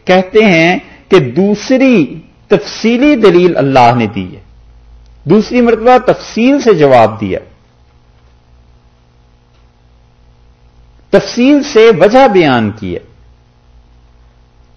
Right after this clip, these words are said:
کہ اللہ نے نبی کریم صلی اللہ علیہ وسلم کے لیے تورات میں یہ کہا تھا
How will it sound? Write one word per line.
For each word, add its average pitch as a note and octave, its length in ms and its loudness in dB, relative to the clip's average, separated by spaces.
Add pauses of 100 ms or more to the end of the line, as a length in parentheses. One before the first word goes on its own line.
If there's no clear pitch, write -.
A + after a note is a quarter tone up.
(480)
کہ F#3 160 2
اللہ G#3 420 2
نے A#3+ 260 -4 (400)
نبی G3 140 2
کریم G#3 340 4
صلی G3 220 2
اللہ F#3+ 200 2
علیہ F#3 220 4
وسلم F#3+ 320 -2
کے F#3+ 120 -2
لیے G#3 320 2
تورات F#3 640 2
میں A#3 100 -2
یہ G3 100 2
کہا D3 340 2
تھا G#3+ 280 4